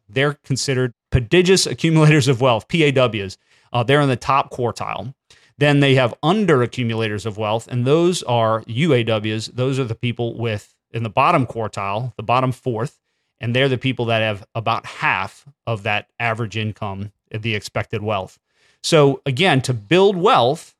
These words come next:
you wanna minimize your realized or taxable income, and we talked about taxes a lot in the last episode, and maximize your unrealized income, which is wealth and capital appreciation without cash flow.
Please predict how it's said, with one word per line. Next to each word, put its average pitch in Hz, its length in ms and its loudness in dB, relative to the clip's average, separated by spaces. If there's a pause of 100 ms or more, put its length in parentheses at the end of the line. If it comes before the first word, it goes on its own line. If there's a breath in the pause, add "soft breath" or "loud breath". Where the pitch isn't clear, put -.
you 127 160 2
wanna 127 220 4
minimize 117 840 2
your 113 140 -4
realized 117 760 0
or 110 120 -4
taxable 165 680 -4
income, 143 600 -6
and 107 100 -8
we 110 80 -4
talked 117 280 -4
about 127 220 0
taxes 139 380 -2
a 123 60 0
lot 123 140 2
in 120 60 -4
the 123 60 -2
last 143 300 0
episode, 113 520 -4 (680)
and 131 160 2
maximize 131 760 2
your 117 200 -6
unrealized 127 640 2
income, 107 420 -10
which 127 220 -2
is 120 160 -2
wealth 123 600 -2
and 117 160 -4
capital 123 380 -2
appreciation 110 840 -8 (180)
without 120 420 0
cash 107 300 -4
flow. - 300 -14